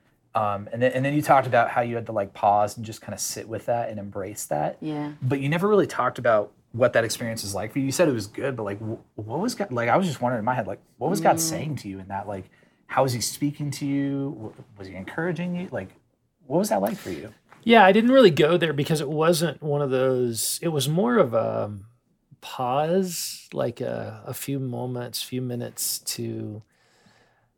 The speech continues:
Speaker 3: almost just delight in
Speaker 1: Mm.
Speaker 3: this truth and the fullness of who Jesus is in me. So it wasn't even, "Okay, I gotta hear his voice. What are you saying to me here?" As much as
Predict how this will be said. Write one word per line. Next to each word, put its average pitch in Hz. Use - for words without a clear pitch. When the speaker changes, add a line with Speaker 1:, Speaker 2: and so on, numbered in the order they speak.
Speaker 3:
almost 180
just 120
delight 101
in 156
Speaker 1:
Mm. 139
Speaker 3:
this 139
truth -
and 139
the 123
fullness 135
of 117
who 127
Jesus 113
is 113
in 110
me. 117
So 123
it 123
wasn't 139
even, 117
"Okay, 131
I 127
gotta 123
hear 123
his 117
voice. 117
What 120
are 139
you 123
saying 135
to -
me 113
here?" 113
As 123
much 127
as 110